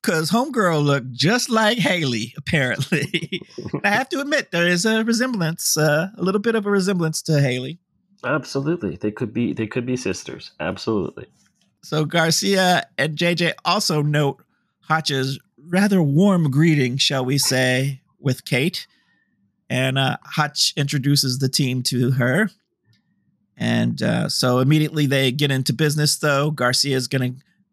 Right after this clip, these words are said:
Speaker 1: go get access to the surveillance systems to do her thing. Uh, Reed wants a map to do his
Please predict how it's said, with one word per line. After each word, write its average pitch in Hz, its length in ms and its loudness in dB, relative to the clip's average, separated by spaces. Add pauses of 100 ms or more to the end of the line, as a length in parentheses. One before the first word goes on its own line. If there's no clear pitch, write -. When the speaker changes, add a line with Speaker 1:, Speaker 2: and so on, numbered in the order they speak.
(120)
Speaker 1:
go 135 140 0
get 120 220 -4
access 139 440 -2
to 131 160 -2
the 120 100 0
surveillance 143 600 0
systems 135 800 -4
to - 100 -4
do 113 200 0
her 208 180 4
thing. 170 480 0 (720)
Uh, - 300 -2
Reed 143 420 2
wants 135 300 0
a 120 80 2
map 151 400 0 (460)
to 117 120 -4
do 120 300 -2
his 117 360 0